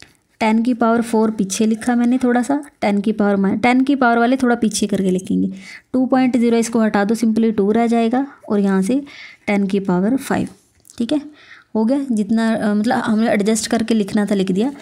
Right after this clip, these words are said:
अब इस डेसिमल को अगर मैं रिमूव करूँ तो नीचे आ जाएगा टेन, ठीक है।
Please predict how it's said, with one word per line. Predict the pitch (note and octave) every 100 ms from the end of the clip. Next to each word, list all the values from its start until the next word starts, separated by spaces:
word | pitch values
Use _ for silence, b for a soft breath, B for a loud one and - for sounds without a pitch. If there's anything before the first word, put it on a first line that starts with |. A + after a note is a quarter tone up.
| B B B
अब | C4 C#4 D4
इस | D4
डेसिमल | C4+ C#4 C#4 C4 C4
को | B3+
अगर | A#3+ B3
मैं | A#3+
रिमूव | A#3 G#3+ A3+ A#3+
करूँ | G#3+ G3
तो | G#3
नीचे | G#3+ G#3+ G3 G3+
आ | F3+
जाएगा | F3+ F#3+ F#3+
टेन, | F#3+ F#3 F#3+ F#3+ - _ _
ठीक | B3
है। | A#3+